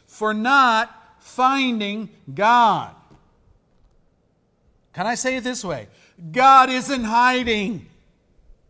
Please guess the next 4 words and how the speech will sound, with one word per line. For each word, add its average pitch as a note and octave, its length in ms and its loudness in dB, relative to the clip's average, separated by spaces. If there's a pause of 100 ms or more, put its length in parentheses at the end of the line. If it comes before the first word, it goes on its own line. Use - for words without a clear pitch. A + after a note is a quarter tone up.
(840)
He's B3 340 -2
here. A3+ 640 0
He's A#3 420 -4
near. B3+ 600 -4